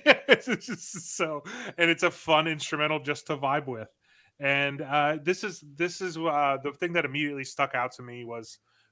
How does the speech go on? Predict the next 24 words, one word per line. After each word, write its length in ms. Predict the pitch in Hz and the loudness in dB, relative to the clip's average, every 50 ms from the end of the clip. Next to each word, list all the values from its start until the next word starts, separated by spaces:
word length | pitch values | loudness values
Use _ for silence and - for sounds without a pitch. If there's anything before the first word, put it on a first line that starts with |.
| _ _ _ | _ _ _
this 300 | 120 143 180 185 - - | 4 4 4 4 4 0
was 180 | 196 185 - - | 0 -2 -2 0
the 120 | - 160 | -6 -6
first 440 | - - - 151 139 131 - - - | -6 -4 -2 0 0 0 -2 -6 -8
track 300 | - 151 135 131 127 - | -2 0 0 0 0 -2
that 160 | 139 120 117 | -6 -6 -6
really 260 | 120 127 135 135 131 | -6 -8 -4 -4 -6
felt 380 | 123 - - 139 131 131 123 - | -6 -4 -4 -2 -2 -4 -4 -10
something 300 | - 135 123 - 135 120 | -12 -12 -12 -12 -16 -16
close 380 | - - - 131 123 117 - - - - | -12 -8 -6 -6 -6 -6 -10 -18 -18 -12
to 440 | - 127 123 123 123 120 120 117 117 _ _ _ _ _ _ _ _ | -10 -8 -8 -6 -6 -6 -8 -8 -12 _ _ _ _ _ _ _ _
contemporary 760 | - - 131 - - 135 123 120 - 117 110 107 104 101 110 _ _ _ _ _ _ _ _ _ _ _ _ _ _ _ _ _ _ _ | -14 -12 -12 -8 -8 -8 -8 -8 -10 -16 -16 -16 -18 -20 -20 _ _ _ _ _ _ _ _ _ _ _ _ _ _ _ _ _ _ _
to 60 | _ - | _ -4
where 160 | 135 135 123 | -2 -2 0
we're 120 | 123 120 | 0 0
at 200 | 120 117 120 117 | 0 0 0 -2
right 220 | 117 117 120 117 113 | -4 -6 -6 -6 -8
now. 380 | 113 113 117 127 147 156 - _ _ _ _ _ _ _ _ - | -6 -4 -2 0 0 -2 -2 _ _ _ _ _ _ _ _ -4
And 140 | 147 151 151 | -2 0 0
it's, 260 | 151 143 - - - | 0 -2 -4 -8 -4
it's 220 | 160 160 - - | -4 -4 -4 -2
so 500 | - - - - 165 160 160 151 151 147 | -6 -4 -4 -2 0 0 0 0 -2 -4
readily 480 | 139 135 131 135 135 135 139 139 139 131 | -6 -4 -2 0 0 0 0 0 0 -2
apparent 540 | 123 113 - - 135 123 131 143 147 151 | -2 -4 -6 -6 -4 -2 -2 -2 -2 -4